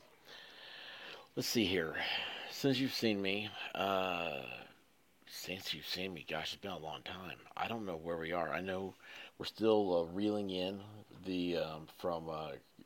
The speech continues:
uh, Chris Rock. You've got the Supreme <laughs> Court has a new member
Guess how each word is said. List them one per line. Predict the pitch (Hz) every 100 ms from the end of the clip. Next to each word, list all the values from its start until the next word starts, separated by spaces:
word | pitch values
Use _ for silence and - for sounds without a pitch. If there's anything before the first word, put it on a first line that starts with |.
| -
uh, | 78 76 67
Chris | - 110 104 85
Rock. | 78 78 90 -
You've | 107 92
got | 92 82 80 - - - - -
the | -
Supreme | - - - 113 117 - - - -
<laughs> | 110 - -
Court | 110 95 87 - - - - - - - - - - - -
has | 90 90
a | 92
new | 92 104
member | 95 90 80 85 95